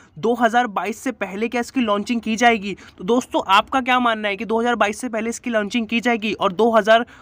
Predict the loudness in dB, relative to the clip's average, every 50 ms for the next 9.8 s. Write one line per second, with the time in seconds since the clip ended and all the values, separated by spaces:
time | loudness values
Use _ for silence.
0 | -20 _ -16 0 2 4 4 4 4 0 -2 -4 -8 -10 -4 -2 0 0 0 0
1 | -2 -2 -2 -4 -4 -6 -4 -4 -6 -6 -6 -6 -6 -4 -4 -4 -4 -4 -2 2
2 | 4 4 4 4 2 -2 -2 0 0 0 0 -2 -4 -4 -4 -4 -6 -8 -10 _
3 | -20 -20 -20 -4 2 4 4 4 4 0 _ _ _ 2 4 6 6 4 4 2
4 | 0 0 0 -2 -4 -4 -4 -4 -4 -2 0 2 2 2 0 -2 -2 -2 -2 -2
5 | -2 -2 -2 -2 -2 -2 -2 0 0 -2 -2 -2 -2 -4 -4 -6 -8 -14 -12 -6
6 | -2 0 2 4 4 4 4 2 2 0 0 2 0 0 0 2 2 2 2 2
7 | 0 -2 -4 -4 -4 -4 -2 -2 0 0 2 2 2 0 0 -4 -4 -6 -6 -8
8 | -10 -14 -20 -10 -6 -6 -6 -2 0 2 2 2 0 -4 -14 -20 -20 -8 -2 0
9 | 2 4 4 2 2 0 -2 -2 -2 -2 -2 -2 0 0 0 0